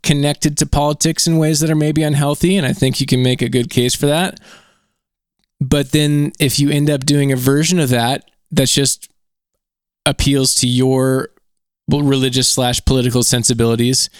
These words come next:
that's no better if, if it involves something that has a monopoly on power, which is the state.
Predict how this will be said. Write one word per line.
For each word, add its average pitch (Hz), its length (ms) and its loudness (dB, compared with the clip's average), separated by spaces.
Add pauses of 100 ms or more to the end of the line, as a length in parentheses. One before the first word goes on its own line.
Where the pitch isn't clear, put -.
(680)
that's 139 200 0
no 202 140 2
better 127 520 2 (180)
if, - 340 0
if 139 140 2
it 131 80 2
involves 127 580 0 (640)
something 139 380 2
that 131 140 0
has 131 220 0
a 123 60 0
monopoly 127 540 0
on 117 160 0
power, 123 340 0
which 117 260 0
is 131 300 0
the - 80 0
state. - 500 -4